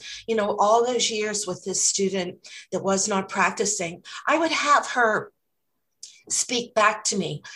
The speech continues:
"Now, how did we review this song today?" "Oh, we did it slower.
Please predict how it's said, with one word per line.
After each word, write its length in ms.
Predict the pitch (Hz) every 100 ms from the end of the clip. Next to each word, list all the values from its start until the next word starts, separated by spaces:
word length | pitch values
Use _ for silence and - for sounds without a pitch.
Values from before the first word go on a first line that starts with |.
| -
"Now, 160 | 269 285
how 280 | 277 339 453
did 180 | 440 240
we 140 | 240
review 420 | 214 208 208 240
this 260 | 208 190 -
song 300 | 185 170 160
today?" 540 | - 160 160 147 131 _ - - -
"Oh, 160 | 185 175
we 180 | 175 156
did 220 | 170 151
it 140 | 165
slower. 680 | - - 180 226 226 156 -